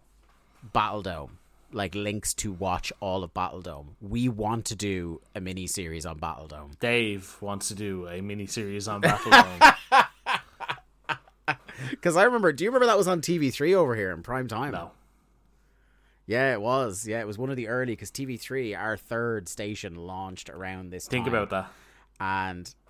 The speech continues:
Speaker 1: yeah, and it, it was, like, Battle Dome was prime time shit, and they did some crossover on W C W. They must have both been Turner
Speaker 2: Mm.
Speaker 1: properties. Um, but yeah, uh, they did two seasons of the show.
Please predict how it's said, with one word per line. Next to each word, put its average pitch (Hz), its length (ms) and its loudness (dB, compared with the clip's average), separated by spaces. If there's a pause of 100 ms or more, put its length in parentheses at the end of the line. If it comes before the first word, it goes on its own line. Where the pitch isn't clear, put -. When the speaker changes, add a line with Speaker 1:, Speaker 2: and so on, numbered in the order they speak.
(140)
Speaker 1:
yeah, 101 360 -6 (220)
and 107 160 -6
it, 113 140 -4
it 117 180 -6
was, 113 380 -4
like, 104 360 -6
Battle 120 280 -2
Dome 101 260 -4
was 92 200 -10
prime 107 440 -6
time 107 320 -8
shit, 92 300 -8
and 101 160 -12
they 101 80 -6
did 101 200 -8
some 107 160 -10
crossover 98 720 -6
on 87 100 -10
W 92 200 -10
C - 140 -12
W. 95 260 -8
They 90 120 -10
must 107 180 -8
have 95 100 -12
both 95 220 -8
been 82 180 -12
Turner 90 340 -8
Speaker 2:
Mm. 104 60 -6
Speaker 1:
properties. 107 580 -4 (920)
Um, 85 680 -4 (100)
but 107 140 -6
yeah, 104 280 -2
uh, 98 80 -4
they 107 200 -6
did 107 200 -8
two 190 240 -2
seasons 170 540 -4
of 104 140 -6
the 101 80 -6
show. 67 360 -8